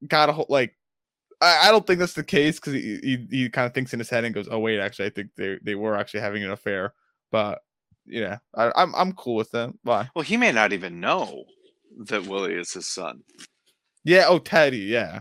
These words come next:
Speaker 2: Yeah. Yeah. Uh, so I, I'm wondering if this doesn't kinda turn the tables for, in Oliver's favor a little bit, because he can, you know, go to, <laughs> go to Teddy and say, you know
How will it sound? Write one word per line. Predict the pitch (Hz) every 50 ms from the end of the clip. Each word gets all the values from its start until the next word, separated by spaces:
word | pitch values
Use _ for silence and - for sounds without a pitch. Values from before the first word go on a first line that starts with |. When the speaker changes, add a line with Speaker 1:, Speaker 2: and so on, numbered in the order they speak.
| - -
Speaker 2:
Yeah. | 120 131 135 131 113 95 - _ _ _ _ _ _ _ _ _ _ _ _ _ -
Yeah. | 104 90 - -
Uh, | 135 165 170 175
so | 151 - - 190 185 180 160 - -
I, | - 170 160 -
I'm | - 165 185 190 196
wondering | 208 220 226 226 220 185 160 143 131 120 123
if | - 113 113 107 107 - - - - - - - _ _ _ _ -
this | 110 113 135 - -
doesn't | - 139 120 110 120 - -
kinda | - - 139 127 120 110
turn | 98 - 135 123 110
the | 101
tables | 92 - - 120 113 107 107 107 101 95 95 90 - - - _ _ _ _ _ _ _ _ -
for, | - - - - 143 127 131 120 113 -
in | - 87 131 131 147
Oliver's | 147 151 160 165 143 120 98 -
favor | - - 117 110 113 113 139 143
a | 151
little | 160 165 165 175
bit, | 156 - 185 185 175 - _ _ - - - - - - _ _ _ -
because | 123 - - 131 117 -
he | - 135
can, | 117 - 127 110 110 113 110 - -
you | 117
know, | 110 104 98 90 - - 123 117
go | - - 123 120
to, | 123 113 113 - -
<laughs> | - -
go | 147 123
to | 110
Teddy | - - 214 147 117 120 117
and | 110 104 95
say, | - - 110 104 95 _ _ - - - - - - _ _ -
you | 110
know | 95 85 85